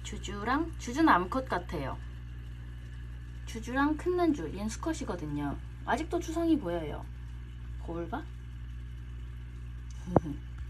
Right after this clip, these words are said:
아, 얼른 샤워하고 똥 치워야겠다. 주말 출근했던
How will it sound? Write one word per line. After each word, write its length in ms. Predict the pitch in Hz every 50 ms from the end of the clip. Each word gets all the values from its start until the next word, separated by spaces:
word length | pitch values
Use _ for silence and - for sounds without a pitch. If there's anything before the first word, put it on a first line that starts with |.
| - - - - - - - - - - - - - - - - - - - - - - - - - - - - - - - - - - - - - - - - - - - - - - - - - - - - - - - - - - - - - - - - - - - - - - - -
아, 360 | 254 254 254 247 233 220 208 208
얼른 200 | 190 190 202 214
샤워하고 440 | 220 240 254 262 262 254 240 226 220
똥 180 | 220 254 262
치워야겠다. 640 | 269 - 277 254 240 220 208 - - - 180 185 - - - - - - - - - - - - - - - - - - - - - - - - - - -
주말 540 | - - 226 226 233 254 262 269 262 254 254
출근했던 1000 | 240 - - 285 277 277 285 269 277 277 285 - - 262 262 262 262 262 262 254